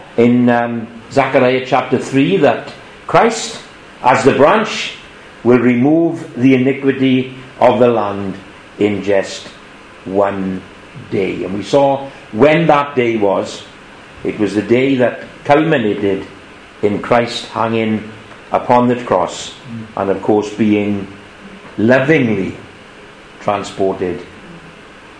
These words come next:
Speaker 1: to a rich man's grave, which was good news for us. Because having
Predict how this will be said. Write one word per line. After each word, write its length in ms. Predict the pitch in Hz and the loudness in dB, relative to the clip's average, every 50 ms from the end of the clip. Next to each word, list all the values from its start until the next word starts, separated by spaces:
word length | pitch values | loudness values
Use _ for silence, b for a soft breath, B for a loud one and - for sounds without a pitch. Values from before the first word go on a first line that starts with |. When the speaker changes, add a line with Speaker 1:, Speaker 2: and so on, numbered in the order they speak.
| - - - | -20 -14 -6
Speaker 1:
to 160 | - 104 92 | -4 -2 -2
a 40 | 90 | 0
rich 300 | 90 98 98 - - 113 | -2 -2 -4 -4 -8 -6
man's 360 | 98 90 90 87 85 80 - | -6 -4 -4 -4 -6 -8 -10
grave, 400 | - 95 92 90 82 - 78 - - - - - - - - - - - - - - - - - - - - - - | -10 -8 -6 -6 -6 -8 -8 -12 -18 -20 -20 -20 -20 -20 -20 -20 -20 -20 -20 -20 -20 -20 -20 -20 -20 -20 -20 -8 -6
which 180 | 95 - - | -6 -6 -4
was 120 | 107 92 82 | -6 -8 -4
good 240 | - 107 98 92 95 | -2 -2 -2 -2 -2
news 280 | 95 92 87 90 - | -4 -4 -4 -6 -10
for 180 | - - 92 82 | -10 -10 -8 -8
us. 260 | - - - - - - - - - - - - - - - - - - - - - - | -8 -10 -12 -16 -16 -18 -18 -20 -20 -20 -20 -20 -20 -20 -20 -20 -20 -20 -20 -20 -20 -18
Because 160 | - - 98 | -12 -8 -4
having 420 | 92 104 104 110 110 110 104 98 | -4 -2 -2 -2 -2 -2 -4 -6